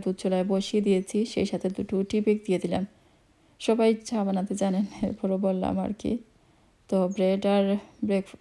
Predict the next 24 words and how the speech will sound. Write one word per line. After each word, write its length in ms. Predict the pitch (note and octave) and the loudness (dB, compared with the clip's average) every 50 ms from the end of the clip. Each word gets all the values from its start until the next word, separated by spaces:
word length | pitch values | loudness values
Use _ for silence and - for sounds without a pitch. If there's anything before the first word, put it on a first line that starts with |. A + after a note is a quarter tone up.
| - A3 | -6 0
ব্রেড 220 | G#3+ A3+ A3 G#3+ A3 - | 2 2 2 2 4 4
ব্রেকফাস্ট, 460 | G#3 G3+ G3+ - - G3 G3 G3 - - - | 4 4 4 2 2 2 2 0 0 0 2
এই 60 | G3+ G3 | 4 4
আর 100 | G3 F#3+ - | 2 2 0
কি 80 | G3+ G3 | -4 -4
সকালবেলার 580 | - G#3 G3 - F#3 F#3 G3+ - F#3 F#3+ G3 G3 | -2 -4 -2 -2 -2 0 0 0 0 0 2 2
নাস্তা 240 | F#3+ F#3+ - - - G#3 | 0 0 -2 -2 -2 0
বরাবরের 460 | G#3 G3+ F#3+ F#3 F#3 G3 F#3 F#3 F#3 F#3 | 2 4 2 2 2 2 0 0 0 0
মতোই। 280 | F#3 F#3+ - F#3+ G3+ A#3 - - _ _ _ _ _ _ _ _ _ _ - _ - | -2 -2 0 0 0 -2 -4 -8 _ _ _ _ _ _ _ _ _ _ -20 _ -4
হামজাকে 380 | - G3+ G3 G3 F#3+ F#3 F#3 F#3+ | -2 -2 0 0 -2 -2 -2 -2
জিজ্ঞেস 300 | F#3+ G3+ G3 - G3 G3 - | -4 -4 -4 -4 -4 -4 -4
করলাম 200 | - G3 G3 F#3 F#3+ G3+ | -4 -4 -2 -2 -2 -2
এখন 140 | G3+ G#3+ G#3+ G3+ | -2 -2 -2 -2
খাবে 200 | G3+ G3 G3 G3+ F#3+ | -2 -2 -2 -2 -2
কিনা, 220 | - G3 G3 G3+ G3+ | -2 -2 -2 -2 0
বলল 220 | G3+ G3 F#3+ G3 F#3 | 0 0 0 0 -2
যে 160 | F#3+ - F#3 F#3 G3 - | -2 -2 -4 -4 -4 -2
খাবে 260 | F#3+ F#3+ F#3+ F#3+ F#3+ | -2 -2 -2 -2 -2
না। 160 | F#3+ F#3+ G3 A#3 - _ _ _ _ _ _ _ _ _ _ _ _ | -2 -2 -4 -6 -8 _ _ _ _ _ _ _ _ _ _ _ _
তো 100 | - G#3 G#3+ F#3+ F#3+ - - - - - - - | -4 -2 -2 0 0 -2 -2 -4 -6 -10 -16 -12
ওকে 200 | G3+ - G3 G3 G3 F#3+ F#3 F#3+ F#3 G3+ G3+ - _ _ _ _ _ _ - | -6 -2 -2 0 0 -2 -2 -2 -4 -4 -6 -10 _ _ _ _ _ _ 0
ক্রেজ 220 | A3 A3 A3+ A3 A3 | 2 2 2 2 0
দিতে 180 | - G#3 - G3+ G3 | -2 -2 0 0 0
চেয়েছিলাম, 400 | - F#3+ F#3 F#3+ - F#3+ F#3+ F#3+ | 2 0 -2 -2 -2 -2 -2 0